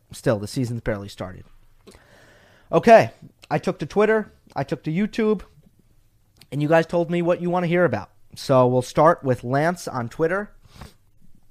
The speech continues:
He said, "Looking forward to your analysis." Um, probably number one, will we continue to see the big three dominate the slams? Well,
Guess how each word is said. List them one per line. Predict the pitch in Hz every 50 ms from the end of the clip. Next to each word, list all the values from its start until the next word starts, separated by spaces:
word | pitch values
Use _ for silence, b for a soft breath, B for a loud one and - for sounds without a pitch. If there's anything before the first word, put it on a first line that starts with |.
| - _ _ _ _ _ - -
He | 143 143
said, | 139 - 151 127
"Looking | 131 143 139 - 147 131
forward | - - 143 143 135 -
to | - 127
your | 113 110
analysis." | 117 139 160 180 190 - - 214 220 - - - - - - _ - - - _ _ b b b b b b b b b b -
Um, | - 123 120 120 120 120 120 117 - _
probably | - 175 196 208 208
number | 196 196 190 180
one, | 170 160 120 104 101 110
will | 135 175 208 214
we | 226
continue | 220 - 226 196 - 208 190 185 180
to | 170 165
see | - 185
the | 165 156
big | 127 156 156 139
three | - - 151 143
dominate | 131 135 127 127 120 117 - -
the | 95
slams? | - - 104 - - - - - - - - - - B B B B B B
Well, | - 226 247 - 143 -